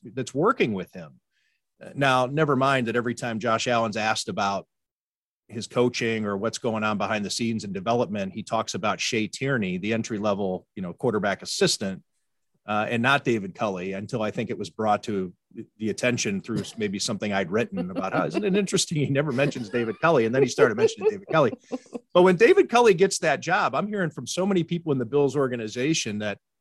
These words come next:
n-, look, nothing against David Culley. He's one of the nicest guys I've ever met. He's the team guy through and through, but he has no business being an N F L head coach.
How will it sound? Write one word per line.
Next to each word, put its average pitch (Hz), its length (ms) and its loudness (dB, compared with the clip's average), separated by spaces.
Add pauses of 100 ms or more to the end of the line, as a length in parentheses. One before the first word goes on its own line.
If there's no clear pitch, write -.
n-, 131 140 -10 (160)
look, 143 260 4 (640)
nothing 196 320 4
against 165 300 2
David 135 260 2
Culley. 143 220 2
He's 131 100 -2
one 170 120 2
of 147 60 2
the 143 60 0
nicest 160 480 0
guys 156 260 0
I've 147 140 -2
ever 147 160 -2
met. 175 300 -6 (400)
He's 165 160 2
the 156 80 0
team 202 400 0
guy 180 300 4
through 175 260 2
and 131 120 0
through, 170 380 -2 (260)
but 190 100 -2
he 202 80 4
has 190 140 4
no 190 280 4
business 165 560 0
being 147 220 -4
an 147 80 -6
N 156 100 -2
F 156 160 -2
L 147 140 -2
head 143 220 -4
coach. - 480 -8